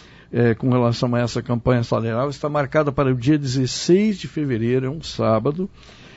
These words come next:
eh, lá na Câmara Municipal. Eles estão colocando o seguinte, que quando o servidor não tem ganho real, na verdade ele vai empobrecendo.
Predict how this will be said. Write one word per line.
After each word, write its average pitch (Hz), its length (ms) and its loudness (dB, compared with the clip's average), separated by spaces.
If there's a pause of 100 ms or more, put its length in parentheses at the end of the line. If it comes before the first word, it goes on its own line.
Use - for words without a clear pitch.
(220)
eh, 120 140 4
lá 135 220 10
na 156 120 4
Câmara 190 400 8
Municipal. 175 720 2 (720)
Eles 190 280 6
estão 196 300 4
colocando 175 500 2
o 156 40 -4
seguinte, 135 540 0
que 131 260 4
quando 160 480 4
o 117 800 -4
servidor 120 500 -2
não 151 160 -4
tem 131 220 -4
ganho 120 240 -2
real, 139 480 -2
na 143 140 -4
verdade 131 420 -2
ele 120 100 0
vai 120 200 2
empobrecendo. 156 840 2